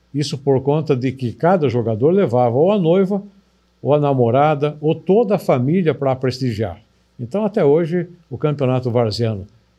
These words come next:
não só de Sorocaba, como de Votorantim, Piedade e outras cidades, arrastam grandes massas, digamos assim, para acompanhar os jogos. Então, é o chamado futebol de raiz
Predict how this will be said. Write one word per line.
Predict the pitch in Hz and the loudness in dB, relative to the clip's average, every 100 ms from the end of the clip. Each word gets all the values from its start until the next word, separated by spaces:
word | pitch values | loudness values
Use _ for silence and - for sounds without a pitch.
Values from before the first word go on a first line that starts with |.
| _ | _
não | 117 147 | -2 -2
só | 139 135 | 2 0
de | 113 | 0
Sorocaba, | 131 110 - 127 147 110 | -2 -2 0 0 0 -2
como | - 117 110 | -4 -4 -4
de | 107 | -4
Votorantim, | 107 107 104 98 - 127 147 107 - _ _ _ _ | -4 -4 -6 -8 -4 -2 -2 -6 -14 _ _ _ _
Piedade | 113 110 95 131 143 107 98 - _ _ _ | -6 -4 0 0 0 -2 -8 -16 _ _ _
e | 110 | -2
outras | 131 123 107 | 0 -2 -4
cidades, | 110 120 160 135 - _ _ _ _ _ _ _ | -4 -2 -2 -6 -12 _ _ _ _ _ _ _
arrastam | 139 127 156 165 - 131 113 - _ _ _ _ _ - | -6 2 2 2 -2 -2 -4 -12 _ _ _ _ _ -6
grandes | 117 196 202 147 123 - - - - _ | 0 0 0 -4 -6 -10 -20 -20 -20 _
massas, | 120 143 175 - 107 101 | -4 -2 -2 -2 -4 -4
digamos | 101 117 120 104 | -4 -2 -2 -4
assim, | 104 156 180 - _ _ _ _ | -6 -4 -6 -8 _ _ _ _
para | 123 | -2
acompanhar | 131 151 131 143 143 | -2 -2 0 0 2
os | |
jogos. | 117 120 107 | 2 0 0
Então, | 165 165 196 196 - _ | -2 0 -2 -4 -18 _
é | 277 | -4
o | 254 | -4
chamado | 190 185 160 165 147 95 - _ _ _ | -2 -2 -2 -2 -2 -2 -8 _ _ _
futebol | - 160 127 123 135 | -2 0 2 2 2
de | 127 | 2
raiz | 117 110 127 147 | 0 0 -2 -6